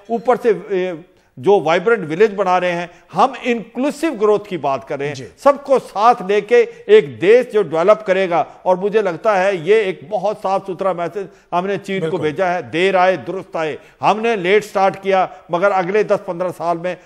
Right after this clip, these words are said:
Speaker 1: हम कैचअप कर लेंगे।
Speaker 2: बिल्कुल, दस हजार से करोड़ का इन्वेस्टमेंट किया गया इंफ्रास्ट्रक्चर को मजबूत करने के लिए। प्रोफेसर मुनी, जो कूटनीतिक पहलू है इस पूरे मा-, मामले का, आपको लगता है कि भारत की ओर से जो पहल की जा रही है, ये जो भी फैसले किए जा रहे हैं, वो एक सही संदेश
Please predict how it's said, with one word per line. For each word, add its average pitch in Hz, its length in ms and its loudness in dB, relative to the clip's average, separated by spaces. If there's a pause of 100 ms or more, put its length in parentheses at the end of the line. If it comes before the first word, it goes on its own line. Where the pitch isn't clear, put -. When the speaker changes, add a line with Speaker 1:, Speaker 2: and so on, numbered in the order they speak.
(140)
Speaker 1:
हम 190 280 -2
कैचअप 160 340 -4
कर 143 120 -4
लेंगे। 131 240 -8
Speaker 2:
बिल्कुल, 180 200 -2
दस 190 260 0
हजार 202 300 2
से 214 120 -6
करोड़ 196 300 -2
का 196 300 2
इन्वेस्टमेंट 175 600 -8
किया 170 200 -4
गया 170 180 -4
इंफ्रास्ट्रक्चर 160 600 -8
को 160 420 -6
मजबूत 143 380 -8
करने 156 260 -6
के 165 100 -8
लिए। 165 140 -4
प्रोफेसर 180 380 -4
मुनी, 202 220 -2
जो 190 140 0
कूटनीतिक 233 880 0 (540)
पहलू 190 280 0
है 202 260 2
इस 156 100 -6
पूरे 180 220 0
मा-, 175 160 0
मामले 170 440 -2
का, 185 100 2
आपको 180 160 0
लगता 180 220 0
है 185 60 0
कि 190 80 -4
भारत 165 380 -2
की 185 60 -6
ओर 170 140 -2
से 175 200 -4
जो 170 180 -2
पहल 160 260 -4
की 165 180 -4
जा 160 160 2
रही 160 120 -2
है, 165 120 -4
ये 156 120 -2
जो 151 120 -6
भी 160 100 -6
फैसले 160 440 -4 (380)
किए 185 160 0
जा 170 160 2
रहे 180 120 0
हैं, 175 80 -4
वो 170 180 -2
एक 175 140 -6
सही 180 360 -2
संदेश 170 520 -6